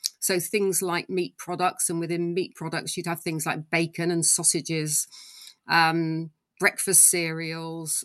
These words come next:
all sorts of things. And, um, what you'd sort of find is that Microsalt works in most of those, uh, product categories and in different applications. So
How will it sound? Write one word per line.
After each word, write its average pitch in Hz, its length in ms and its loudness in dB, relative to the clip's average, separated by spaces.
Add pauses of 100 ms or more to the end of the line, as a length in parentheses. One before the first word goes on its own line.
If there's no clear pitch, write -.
(120)
all 226 140 -4
sorts - 320 0
of 151 80 -14
things. 147 440 -8 (760)
And, 214 340 -2 (520)
um, 220 280 -6 (420)
what 240 200 -4
you'd 262 220 0
sort 202 240 4
of 175 80 -4
find 180 480 2 (200)
is 180 280 2
that - 480 2 (480)
Microsalt 180 1120 0 (460)
works 214 440 0
in 180 400 0 (180)
most 202 440 0
of 175 140 -6
those, 170 600 2 (220)
uh, 165 260 0 (1120)
product 220 320 -2
categories 160 800 -2
and 190 260 0
in 185 140 0
different 196 340 -2
applications. 190 880 0
So 175 400 0